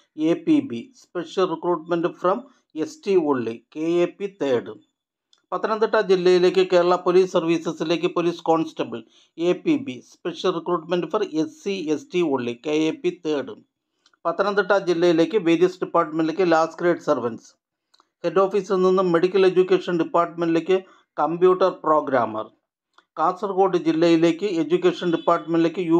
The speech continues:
പി സ്കൂൾ അസിസ്റ്റന്റ് കന്നഡ. കാസർഗോഡ് ജില്ലയിലേക്ക് വേരിയസ് ഡിപ്പാർട്ട്മെന്റിലേക്ക് ലോവർ ഡിവിഷൻ ക്ലർക്ക്, special recruitment for എസ് സി, എസ്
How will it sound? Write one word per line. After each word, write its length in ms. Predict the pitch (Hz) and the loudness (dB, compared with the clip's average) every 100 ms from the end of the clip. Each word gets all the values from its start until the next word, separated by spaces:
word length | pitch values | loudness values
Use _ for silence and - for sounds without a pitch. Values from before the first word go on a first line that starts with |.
| 170 | 2
പി 60 | 185 | -2
സ്കൂൾ 320 | 180 - 170 | -2 -6 -2
അസിസ്റ്റന്റ് 580 | 156 - - - 123 110 - _ _ - | -2 -4 -12 -10 -12 -12 -18 _ _ -10
കന്നഡ. 340 | 151 156 135 113 113 _ _ _ | -4 0 0 -2 -8 _ _ _
കാസർഗോഡ് 540 | 165 175 202 190 190 180 | -4 -2 0 2 2 0
ജില്ലയിലേക്ക് 560 | 170 160 175 175 170 208 | 0 2 2 2 0 0
വേരിയസ് 460 | 165 170 185 180 | 2 2 2 0
ഡിപ്പാർട്ട്മെന്റിലേക്ക് 640 | - 165 165 156 165 165 180 | -2 0 0 -2 -2 0 2
ലോവർ 260 | 165 165 175 | 4 4 0
ഡിവിഷൻ 340 | 160 156 - 170 | 0 -2 -2 -6
ക്ലർക്ക്, 440 | 160 160 131 127 117 _ _ _ - | -2 -2 -2 -10 -14 _ _ _ -10
special 420 | - 185 - 196 170 | -4 -4 0 0 0
recruitment 480 | 175 180 170 180 170 | 0 0 0 -2 0
for 100 | 196 190 156 | -2 -2 -2
എസ് 240 | 156 156 | -4 -4
സി, 120 | - 190 170 | -6 -6 -4
എസ് 160 | 151 | -6